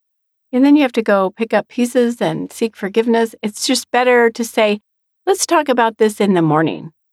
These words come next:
How about that? And so often in the morning, you're a much better mother than you thought you were the night before. Self-pity, regrets,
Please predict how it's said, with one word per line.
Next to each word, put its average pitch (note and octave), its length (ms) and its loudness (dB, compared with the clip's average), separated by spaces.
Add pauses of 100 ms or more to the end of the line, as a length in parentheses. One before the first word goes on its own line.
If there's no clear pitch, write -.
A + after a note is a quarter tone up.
(300)
How G#3+ 120 -4
about G3 220 -2
that? - 260 -4 (500)
And A#3 160 0
so F4 220 0
often A#3+ 380 2
in G3+ 100 2
the F#3 80 0
morning, F#3 400 2
you're G#3 160 2
a G3 80 2
much G#3+ 380 -2
better G3 240 0
mother F#3 320 0
than E3+ 180 0
you F#3 140 -2
thought F#3+ 240 -2
you F3+ 100 0
were F3 160 0
the E3+ 80 -4
night E3+ 220 -2
before. E3+ 500 -12 (760)
Self-pity, B3+ 840 0
regrets, A#3 720 0